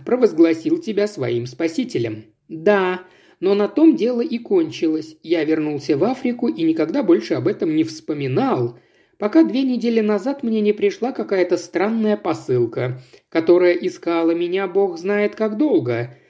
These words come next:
Из газет я узнал, что граф Стилптич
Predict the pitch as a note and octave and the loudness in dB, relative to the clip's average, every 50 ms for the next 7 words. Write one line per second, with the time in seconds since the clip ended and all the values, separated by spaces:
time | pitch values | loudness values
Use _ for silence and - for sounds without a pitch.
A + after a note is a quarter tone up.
0 | _ _ _ _ - F3 D#3+ D#3+ F#3 F3 - F3+ F3+ F3+ F3 E3+ E3 D#3+ D3 C3+ | _ _ _ _ -6 -4 2 4 2 4 4 2 0 2 2 2 2 2 2 0
1 | C#3 D3 D3 C#3 D3+ G3 G#3 - - D#3 C3 B2 D3+ D#3+ F3+ F#3 F#3 F3+ - - | -4 -6 -6 -4 -4 -4 -6 -6 -8 -6 -6 -4 -2 -2 0 -2 -2 -4 -6 -12
2 | - - - - G#3 G#3 G#3 - - - F#3+ A3 G#3+ - - | -12 -10 -6 -2 -2 -2 -2 -4 -6 -6 -6 -6 -4 -6 -8